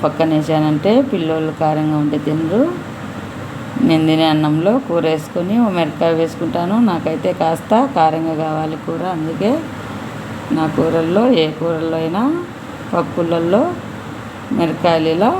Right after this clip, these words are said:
పక్కకు తీసి మళ్ళీ యాడ్ చేస్తాను. ఇలా మెత్తగా రుద్దుకోవాలి. చూడండి, ఇప్పుడు మిరపకాయలు వేసేసాను. కుక్కర్ పెట్టి ఆయిల్ వేసుకోవాలి.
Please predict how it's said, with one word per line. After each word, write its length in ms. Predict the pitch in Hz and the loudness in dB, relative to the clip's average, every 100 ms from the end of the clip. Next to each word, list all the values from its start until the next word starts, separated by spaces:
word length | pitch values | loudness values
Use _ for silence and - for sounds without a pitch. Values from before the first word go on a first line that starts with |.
| 359 - | -2 -6
పక్కకు 320 | 269 180 165 160 | -4 0 0 -2
తీసి 200 | 156 240 190 | 0 0 2
మళ్ళీ 180 | 160 160 160 | 0 0 0
యాడ్ 200 | 160 151 | 0 0
చేస్తాను. 360 | 165 - 180 202 165 | -2 -2 0 0 2
ఇలా 120 | 160 160 | 0 -2
మెత్తగా 380 | 151 180 175 170 | -2 0 2 2
రుద్దుకోవాలి. 680 | 156 156 175 165 165 170 240 349 - - - - - - - - - - - - - - - - - - - - - - - - - | 2 0 0 2 2 4 4 2 -4 -10 -10 -10 -12 -12 -14 -14 -14 -12 -12 -12 -10 -8 -8 -6 -6 -4 -4 -4 -4 -4 -4 -4 0
చూడండి, 480 | 156 156 160 180 294 381 - - - - - - - | 2 2 2 2 2 0 -8 -12 -12 -10 -10 -6 -6
ఇప్పుడు 260 | - 202 370 277 | 0 0 4 2
మిరపకాయలు 460 | 175 - 170 165 170 | 2 -2 -2 -2 -2
వేసేసాను. 560 | 180 180 190 185 233 349 359 - - - - - - - - - - - | -2 -2 -2 2 4 2 0 -10 -12 -12 -12 -12 -12 -12 -12 -12 -12 -6
కుక్కర్ 380 | 156 151 170 160 160 | -4 0 2 2 2
పెట్టి 280 | - 240 320 381 - - - - - - - - - - - - - - 160 | 2 4 4 2 -6 -10 -12 -12 -12 -12 -14 -12 -12 -10 -10 -8 -6 -2 2
ఆయిల్ 220 | 165 165 160 | 2 2 0
వేసుకోవాలి. 720 | 165 - 175 170 175 190 | -2 -2 -2 0 2 2